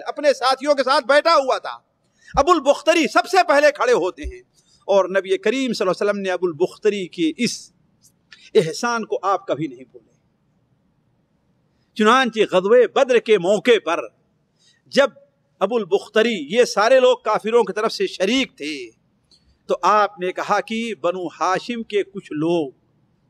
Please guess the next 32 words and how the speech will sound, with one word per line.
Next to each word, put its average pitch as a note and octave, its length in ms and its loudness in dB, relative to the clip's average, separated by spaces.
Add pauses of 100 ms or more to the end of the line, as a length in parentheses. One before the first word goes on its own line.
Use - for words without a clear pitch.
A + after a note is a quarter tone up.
(1600)
نہ A#3+ 320 0
چاہتے G3 440 0
ہوئے G3 400 2
بھی E3+ 240 -4
جہ-، D#3 420 -2
فوج F#3+ 280 2
میں، C#4 280 4 (200)
کافروں G#3 420 2
کی G3 100 -2
فوج F#3+ 340 2
میں E3 100 -2
ہیں، B2+ 400 -6 (580)
انہیں A3 260 -2 (100)
قتل A3+ 380 0
نہ G#3+ 40 -2
کرنا، G#3+ 340 -2
انہیں F#3+ 240 -6 (100)
گرفتار D#3 400 -6
کرنا A#2+ 340 -18
چاہا، - 240 -20 (840)
اور A#3+ 360 4
کہا A3 400 -6
کہ C#4 180 -6 (100)
ابو F#3+ 180 -2
البختری G3+ 640 0
بھی B3 220 2
انہی C4 300 4
لوگوں E4 380 6
میں D4 140 0
ہے C#3+ 180 -6 (1600)
جنہیں A3+ 320 2
تم A#3 160 -6